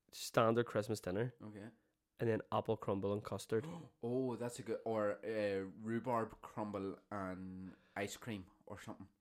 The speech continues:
Speaker 2: It's really nice.
Speaker 1: I tried rhubarb. <laughs> We were out for dinner with the McAnandys,
Speaker 2: Yeah.
Speaker 1: and, uh, I got the rhubarb and thing and wanted to vomit everywhere.
Speaker 2: No, it's very nice.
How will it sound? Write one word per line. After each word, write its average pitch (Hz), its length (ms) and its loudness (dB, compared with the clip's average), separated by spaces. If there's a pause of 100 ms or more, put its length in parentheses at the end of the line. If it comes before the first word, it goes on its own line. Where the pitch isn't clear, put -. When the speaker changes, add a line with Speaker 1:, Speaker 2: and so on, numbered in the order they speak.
(160)
Speaker 2:
It's - 140 -14
really 95 300 -2
nice. 92 280 -8 (160)
Speaker 1:
I 113 140 2
tried 104 300 4
rhubarb. 101 320 2 (540)
<laughs> 185 260 4
We 135 120 10
were 127 140 10
out 120 120 10
for 120 100 4
dinner 110 400 4
with 110 100 4
the 113 80 4
McAnandys, 117 640 6
Speaker 2:
Yeah. 104 180 2
Speaker 1:
and, 110 240 2
uh, 107 560 4 (420)
I 110 180 8
got 104 280 2 (120)
the 76 180 -2 (120)
rhubarb 110 580 4
and 113 140 -2
thing 110 300 0
and 104 240 0
wanted 101 160 2
to 117 60 -2
vomit 107 340 0
everywhere. 107 280 2
Speaker 2:
No, 98 140 -4
it's 95 140 -8
very 92 240 -6
nice. 95 200 -12